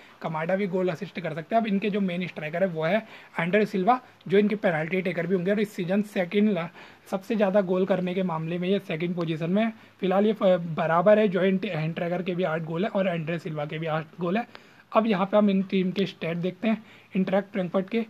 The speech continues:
हिंटरेगर और सिल्वा के आठ आठ गोल है, जिसमें सिल्वा का एक पेनल्टी में भी गोल है। पेसेंसिया इंजर्ड है, सात गोल है इनके, बास दोस्त पाँच गोल है,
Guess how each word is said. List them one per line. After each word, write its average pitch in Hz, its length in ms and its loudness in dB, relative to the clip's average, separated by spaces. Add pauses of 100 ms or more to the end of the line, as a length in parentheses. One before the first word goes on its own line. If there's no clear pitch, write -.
(520)
हिंटरेगर 214 480 2
और 233 100 6
सिल्वा 190 320 2
के 214 100 0
आठ 175 220 2
आठ 185 100 2
गोल 202 180 2
है, 208 60 4
जिसमें 202 260 0
सिल्वा 165 300 -6
का 185 100 -4
एक 185 120 -4
पेनल्टी 147 360 -6
में 185 120 -2
भी 190 60 -2
गोल 190 180 0
है। 214 60 -2
पेसेंसिया 175 580 -4
इंजर्ड 180 320 0
है, 202 60 0
सात 170 280 -4
गोल 185 180 -2
है 196 60 2
इनके, 196 220 0
बास 160 300 -4
दोस्त 185 380 -4
पाँच 165 200 -6
गोल 196 200 2
है, 226 80 0